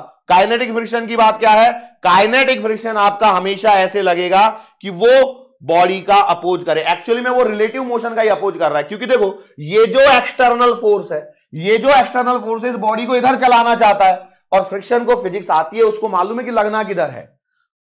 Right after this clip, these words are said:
आपको आए या ना आए, मुझे आए या ना आए, लेकिन फ्रिक्शन को फिजिक्स आती है। और वो क्या बोलेगा कि भाई अच्छा तू इसको यहां से इधर दूर ले जा रहा है, मैं इधर लगा के कोशिश करूंगा रोकने की।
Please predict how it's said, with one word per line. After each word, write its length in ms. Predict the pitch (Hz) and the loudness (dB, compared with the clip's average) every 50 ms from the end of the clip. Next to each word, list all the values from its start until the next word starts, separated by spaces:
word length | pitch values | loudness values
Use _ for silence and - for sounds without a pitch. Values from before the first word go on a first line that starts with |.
| _ _ _ _ - - | _ _ _ _ -4 0
आपको 380 | - 254 - - - 226 233 | 2 2 2 0 2 2 4
आए 200 | 220 214 220 226 | 6 6 6 6
या 120 | 233 240 233 | 6 4 4
ना 140 | 220 220 214 | 2 2 2
आए, 300 | 202 180 151 127 - - - | 2 2 0 0 -4 -8 -12
मुझे 280 | 135 151 156 156 208 220 | -12 -12 -8 -4 0 2
आए 260 | 214 208 208 208 226 | 4 4 4 4 4
या 140 | 220 220 214 | 4 2 2
ना 100 | 208 202 | 2 0
आए, 160 | 185 160 147 147 | 0 0 -2 -2
लेकिन 220 | 165 165 180 170 | -4 -6 -8 -10
फ्रिक्शन 280 | 165 170 165 - 202 196 | -12 -12 -12 -12 -10 -6
को 160 | 202 208 190 | -6 -6 -6
फिजिक्स 420 | 165 175 196 240 247 - - _ _ _ _ _ _ - | -6 -6 -6 -6 -8 -8 -14 _ _ _ _ _ _ -14
आती 380 | 110 127 131 135 - - 143 135 | -10 -10 -10 -10 -12 -18 -18 -18
है। 240 | 107 120 92 82 _ _ _ _ _ _ _ _ _ _ _ _ _ _ _ _ - | -18 -20 -20 -20 _ _ _ _ _ _ _ _ _ _ _ _ _ _ _ _ -14
और 100 | 113 120 | -14 -12
वो 120 | 127 151 156 | -10 -10 -10
क्या 200 | 156 175 180 185 | -4 0 0 0
बोलेगा 380 | 185 202 196 202 202 214 220 233 233 233 - _ _ _ _ _ _ | 0 0 -2 -2 0 2 2 0 0 -4 -10 _ _ _ _ _ _
कि 60 | - - | -12 -8
भाई 160 | - - - - - - | -8 -8 -8 -10 -14 -16
अच्छा 800 | 202 - _ - - 294 277 277 277 269 254 240 220 202 190 190 190 - - | -16 -16 _ -8 -2 0 2 2 2 2 2 2 2 0 -2 -4 -6 -12 -10
तू 160 | 247 254 262 254 | -8 -6 -6 -6
इसको 260 | 240 240 - - 262 | -8 -8 -4 0 2
यहां 260 | 254 240 214 214 220 220 | 4 4 2 2 0 -2
से 120 | - 240 | -2 -2
इधर 180 | 240 254 254 240 | -2 -2 -2 0
दूर 200 | 220 302 311 294 | 0 0 2 4
ले 100 | 294 294 | 4 4
जा 160 | 285 285 277 269 | 6 6 6 6
रहा 120 | 262 226 | 6 6
है, 240 | 196 170 - 113 123 | 4 4 2 -2 -8
मैं 120 | 151 165 170 | -12 -12 -12
इधर 200 | 175 208 220 214 | -10 -8 -2 0
लगा 260 | 214 202 196 190 190 | 0 2 2 2 0
के 140 | 185 214 214 | 0 -2 -6
कोशिश 360 | 214 190 185 180 180 180 165 - | -4 -4 -6 -6 -6 -10 -10 -4
करूंगा 320 | 180 170 175 175 175 175 | -4 -4 -2 -2 -2 -2
रोकने 500 | 160 156 160 156 147 - 151 151 147 139 | -2 -2 -6 -10 -10 -10 -12 -12 -12 -12
की। 160 | 117 120 117 | -12 -14 -18